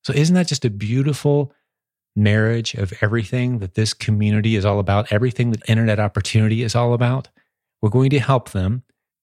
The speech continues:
any of them that are interested. And this is a very entrepreneurial program, again, because remember, they're not just about helping them escape and giving them a few, you know, free resources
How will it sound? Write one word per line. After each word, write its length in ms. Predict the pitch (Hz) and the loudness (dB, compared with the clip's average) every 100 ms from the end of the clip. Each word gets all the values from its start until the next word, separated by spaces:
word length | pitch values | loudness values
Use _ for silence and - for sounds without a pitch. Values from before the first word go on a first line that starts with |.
| _ - | _ -4
any 200 | 117 127 | 0 2
of 80 | 120 | 2
them 180 | 131 127 | 2 2
that 160 | 131 | 2
are 100 | 135 | 2
interested. 520 | 107 98 101 - 98 | 0 -2 -4 -2 -2
And 120 | 120 120 | 2 2
this 140 | 147 | 2
is 100 | 156 | 0
a 40 | |
very 340 | 107 123 131 - - | 0 0 0 -2 -4
entrepreneurial 760 | 110 123 - - 113 120 120 120 | 0 0 -2 -2 0 2 0 0
program, 460 | - 135 101 95 | 0 0 0 0
again, 220 | 90 95 98 | 0 0 0
because 240 | - 98 | 0 2
remember, 320 | 113 123 104 | 2 2 2
they're 120 | 98 | 0
not 180 | 110 127 | 0 0
just 200 | 131 - | -2 -4
about 400 | 110 117 113 117 _ | 0 0 0 -4 _
helping 320 | - 110 107 95 | -4 -2 0 0
them 180 | 101 | 0
escape 420 | 92 - 101 98 - | 0 -2 -2 -2 -2
and 180 | 95 | -4
giving 280 | 90 101 98 | -2 0 0
them 100 | 98 | 0
a 60 | 92 | -2
few, 260 | - 101 92 - - | -2 -2 -2 -10 -8
you 100 | 95 | -6
know, 180 | 101 143 | -6 -10
free 340 | - - 110 | -10 -2 0
resources 800 | 95 98 101 - 92 - 110 107 | 0 -2 -4 -4 -4 -6 -8 -10